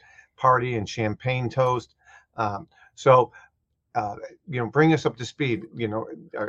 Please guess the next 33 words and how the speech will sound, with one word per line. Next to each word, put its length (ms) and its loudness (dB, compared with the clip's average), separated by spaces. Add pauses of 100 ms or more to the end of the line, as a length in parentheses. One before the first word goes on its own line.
are, 180 -4
is 80 -14
there 120 -4
some 320 2
more 220 6
adoption? 560 4
Are 160 0
agents 360 -6
inquiring 460 2
a 40 -2
little 140 -2
bit 120 -6
more? 240 2
Are 20 -2
you 100 0
seeing 320 -4
some 220 -8
successes? 600 -6
I 120 -2
know 160 -2
it's 140 -6
only 160 -2
been 260 -2
three, 340 -4 (400)
you 80 -12
know, 60 -8
th-, 200 -20
a 20 -16
little 240 -2
over 160 -2
three 260 -4
months 360 0
now. 240 -8